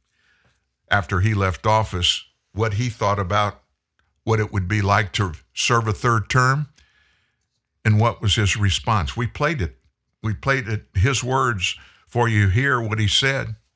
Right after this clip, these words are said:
in an interview. He said, "The perfect scenario for me would to have a straw man." He didn't use the term straw man, but have somebody in office and me just give them ideas and they act on my ideas. I think that's exactly what he's got.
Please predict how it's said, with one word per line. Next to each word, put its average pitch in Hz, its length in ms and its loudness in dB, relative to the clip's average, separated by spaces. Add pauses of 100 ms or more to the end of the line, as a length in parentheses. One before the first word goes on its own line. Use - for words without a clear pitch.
in 113 140 2
an 131 140 0
interview. 95 480 0 (440)
He 117 120 0
said, 120 240 2
"The 113 80 0
perfect 156 380 0
scenario 143 480 2
for 120 160 0
me 143 180 0
would 123 180 -2
to 113 100 2
have 120 200 2
a 113 80 0
straw 135 460 2
man." 82 240 2
He 113 160 2
didn't 113 200 2
use 107 240 2
the 87 60 -6
term 92 300 -2
straw 107 320 -2
man, 67 240 -2 (300)
but 104 120 0
have 127 220 4
somebody 113 420 0
in 101 140 2
office 110 560 0 (280)
and 104 140 2
me 127 140 2
just 110 280 -2
give 101 200 0
them 104 180 4
ideas 95 540 2
and 90 120 0
they 98 160 0
act 92 300 0
on 90 140 2
my 82 260 4
ideas. 82 600 0 (320)
I 87 100 -6
think 156 320 -6 (220)
that's 95 260 -4
exactly 85 720 -2 (260)
what 98 220 -2
he's 92 260 -2
got. 76 320 -2